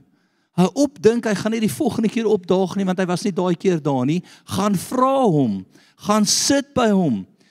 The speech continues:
En hy gaan jou antwoord en jy gaan dink, "Ah, dit maak sin. Maak so sin wat hy nou vir my sê." Jare terug sit ek by 'n ou.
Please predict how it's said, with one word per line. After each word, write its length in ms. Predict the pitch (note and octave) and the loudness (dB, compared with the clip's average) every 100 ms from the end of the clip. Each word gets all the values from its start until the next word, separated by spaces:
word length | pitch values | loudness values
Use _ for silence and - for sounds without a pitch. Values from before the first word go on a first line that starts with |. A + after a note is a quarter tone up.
| _ _ | _ _
En 140 | F#3+ | 2
hy 80 | G3+ G#3+ | 2 0
gaan 180 | B3 | 2
jou 140 | A3+ - B3 | 2 2 2
antwoord 540 | C4+ C4+ - F3 D#3 | 4 2 4 2 4
en 60 | F3 | 2
jy 80 | F3+ | 2
gaan 220 | E3+ F#3+ | 2 2
dink, 320 | F3 F#3+ F#3 - _ _ _ _ _ _ _ _ | 2 0 -2 -6 _ _ _ _ _ _ _ _
"Ah, 400 | E3+ E3 C3 F#2+ | 4 4 2 -2
dit 100 | - | -4
maak 200 | D#3 D3+ | -4 -2
sin. 480 | - - D3 D#3 G2+ - - _ _ _ _ _ _ _ | -4 -2 0 0 -2 -8 -20 _ _ _ _ _ _ _
Maak 180 | F3 - | -6 -4
so 180 | - F3+ | -4 -2
sin 300 | - F#3 E3+ | 0 0 0
wat 120 | E3+ | -2
hy 60 | |
nou 140 | E3+ E3 | -2 -2
vir 140 | - | -4
my 80 | E3+ | -6
sê." 280 | D#3 F3 C3+ - _ _ - - _ _ _ _ _ _ _ _ _ _ _ _ _ _ | -2 -2 -4 -8 _ _ -20 -20 _ _ _ _ _ _ _ _ _ _ _ _ _ _
Jare 220 | D#3+ F#3+ | 2 2
terug 180 | G#3 F#3+ | 0 0
sit 160 | G3+ | 0
ek 100 | F#3 | 0
by 100 | E3+ | -2
'n 100 | F3+ F#3+ | -2 -2
ou. 280 | F3 D3+ | -2 -2